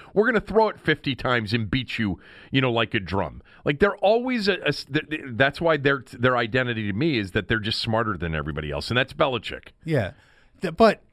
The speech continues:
Speaker 2: did, did the Redskins come to this conclusion while Kirk was here?
Speaker 1: Um, don't know. Do, I,
Speaker 2: I mean,
Speaker 1: I mean, they didn't.
Speaker 2: I mean, 'cause
Speaker 1: they
Speaker 2: they threw the ball a lot when Kirk was
Speaker 1: I,
Speaker 2: here.
Speaker 1: I'll tell you where I think that they. I, th-, this would make sense to me. I don't know this for sure.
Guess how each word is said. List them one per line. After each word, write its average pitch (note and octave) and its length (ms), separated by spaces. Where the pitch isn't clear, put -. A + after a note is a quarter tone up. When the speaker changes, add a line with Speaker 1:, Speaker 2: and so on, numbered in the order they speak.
Speaker 2:
did, F#3 200
did G#3 160
the G3 100
Redskins A#3+ 680
come A3+ 320
to A#3 140
this G3+ 180
conclusion G#3 960
while C#3+ 180
Kirk - 460
was C4 180
here? D#4 320
Speaker 1:
Um, D#3 800
don't C#3 340
know. B2+ 300
Do, F#2 220
I, A#2 160
Speaker 2:
I - 40
mean, E3+ 120
Speaker 1:
I A2+ 80
mean, B2+ 160
they B2+ 100
didn't. C#3 180
Speaker 2:
I F3 40
mean, F#3+ 120
'cause F3+ 200
Speaker 1:
they B3 120
Speaker 2:
they D#4 40
threw A3 240
the D3 60
ball C3 300
a - 40
lot D#3 360
when G#2 140
Kirk G#3+ 340
was - 120
Speaker 1:
I, - 60
Speaker 2:
here. A2 100
Speaker 1:
I'll D3+ 100
tell - 160
you G#3+ 140
where F#3 160
I D#3 100
think D#3 280
that C3+ 180
they. B2+ 160
I, B2+ 160
th-, B2 340
this D3 280
would A#2 220
make G#2 200
sense F#2 340
to - 80
me. C#2 200
I F#2+ 80
don't G#2 140
know G2 120
this E2+ 160
for E2 120
sure. - 340